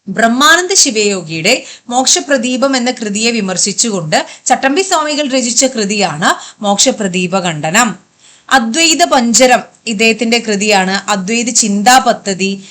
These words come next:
സർവമത സാരസ്യം, കേരളത്തിലെ ദേശനാമങ്ങൾ, ഇതെല്ലാം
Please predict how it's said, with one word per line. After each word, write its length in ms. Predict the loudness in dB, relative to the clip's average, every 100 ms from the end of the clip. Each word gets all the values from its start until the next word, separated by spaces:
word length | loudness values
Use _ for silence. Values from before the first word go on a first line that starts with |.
| -14
സർവമത 640 | -2 2 2 2 2 2 2
സാരസ്യം, 680 | 4 4 2 -2 -4 -4 -6 -4
കേരളത്തിലെ 540 | -2 2 0 0 0
ദേശനാമങ്ങൾ, 840 | 2 2 2 0 0 -2 -2 -4 -4
ഇതെല്ലാം 540 | -4 -2 -2 2 0